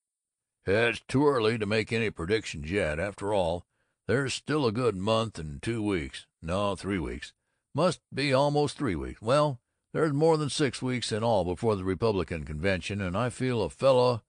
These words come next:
ought to keep an open mind and give all the candidates a show. Look 'em all over and size 'em up, and then decide carefully."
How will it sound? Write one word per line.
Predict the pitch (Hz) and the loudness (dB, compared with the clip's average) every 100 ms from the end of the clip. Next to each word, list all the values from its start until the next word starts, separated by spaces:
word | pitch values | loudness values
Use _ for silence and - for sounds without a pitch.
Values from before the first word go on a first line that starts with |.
| _ - | _ -4
ought | 165 175 | -2 -2
to | 135 | -6
keep | - 170 139 | -6 -4 -2
an | 123 | 0
open | 135 101 82 | 0 0 0
mind | 90 104 98 123 110 | 2 2 2 0 -2
and | 90 82 82 | -4 -4 0
give | 151 151 | 2 4
all | 139 110 | 2 2
the | |
candidates | - 110 95 90 78 - | 0 0 0 -2 -4 -6
a | |
show. | 67 - 92 64 - _ _ _ _ _ - | -6 -2 0 -2 -6 _ _ _ _ _ -4
Look | 156 | -2
'em | 123 113 | 0 4
all | 107 95 | 4 6
over | 92 82 | 2 0
and | 69 - - | -8 -10 -10
size | - 107 101 82 | -2 0 0 -2
'em | 85 | -4
up, | 87 73 - _ _ _ | -2 -2 -6 _ _ _
and | 76 80 | -6 0
then | 131 | 0
decide | 95 71 92 73 64 - | 0 -4 -2 -4 -6 -10
carefully." | - 110 95 - - | -6 -4 -4 -10 -18